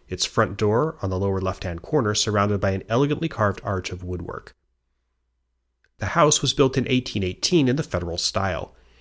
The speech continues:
It was designed by an architect named John Holden Green, a known practitioner of the Federal style, and who also was very active in Providence during the second decade.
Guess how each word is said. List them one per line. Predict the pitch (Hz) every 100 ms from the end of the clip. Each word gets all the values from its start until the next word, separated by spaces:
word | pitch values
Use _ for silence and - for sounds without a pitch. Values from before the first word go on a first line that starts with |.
| _ -
It |
was | 120 -
designed | 170 156 147
by | 139
an | 120
architect | 139 170 110 98 -
named | 98 92
John | 101 104 127
Holden | 101 90 90 87
Green, | 101 127 117 78 - -
a | 92
known | 98 113 107
practitioner | 104 92 156 - 110 87
of |
the | 80
Federal | 95 90 85
style, | - 92 107 175 - _ _ _ _
and | - 127
who | 143
also | - 160 185 113
was | 95
very | 95 120 160
active | 90 98 92
in | 92
Providence | - 160 143 92 92 -
during | 110 107
the | 135
second | - 85 87
decade. | 87 127 - -